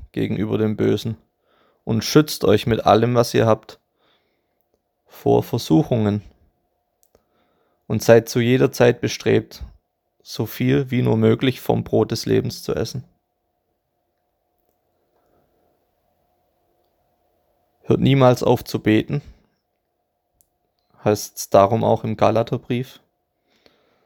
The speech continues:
Denn im Gebet empfangen wir auch die Stärke, die wir brauchen, und auch den Willen. Ja, und damit komme ich auch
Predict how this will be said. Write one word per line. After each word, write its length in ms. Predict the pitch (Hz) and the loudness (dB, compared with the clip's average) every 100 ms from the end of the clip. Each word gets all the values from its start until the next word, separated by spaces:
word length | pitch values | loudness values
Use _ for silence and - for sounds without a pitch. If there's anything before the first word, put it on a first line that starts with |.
| _ _ - | _ _ -2
Denn 100 | 107 | 0
im 140 | 110 113 | 0 0
Gebet 400 | 101 113 120 - | 2 4 4 2
empfangen 400 | 113 113 117 113 | -2 0 0 4
wir 100 | 110 | 4
auch 100 | - | 2
die 120 | 113 | -4
Stärke, 420 | - 117 120 117 | 0 4 4 2
die 120 | 101 | -4
wir 120 | 98 98 | -4 -4
brauchen, 520 | - 104 98 113 104 _ _ _ - | -4 -4 -4 -8 -16 _ _ _ -8
und 140 | 117 | -2
auch 160 | 107 - | 0 0
den 180 | 113 110 | -2 2
Willen. 420 | 120 113 104 - _ _ _ _ _ _ _ _ _ _ _ _ _ _ _ _ _ _ _ _ _ _ _ _ _ _ _ _ _ _ _ _ _ _ _ _ _ _ _ _ _ _ _ _ _ _ - | 2 2 -2 -10 _ _ _ _ _ _ _ _ _ _ _ _ _ _ _ _ _ _ _ _ _ _ _ _ _ _ _ _ _ _ _ _ _ _ _ _ _ _ _ _ _ _ _ _ _ _ 2
Ja, 120 | 123 | 6
und 160 | 143 113 | 6 6
damit 340 | 107 123 127 | 4 4 -2
komme 200 | - 120 | -2 -2
ich 120 | 117 | -2
auch 300 | 104 117 120 | 0 0 0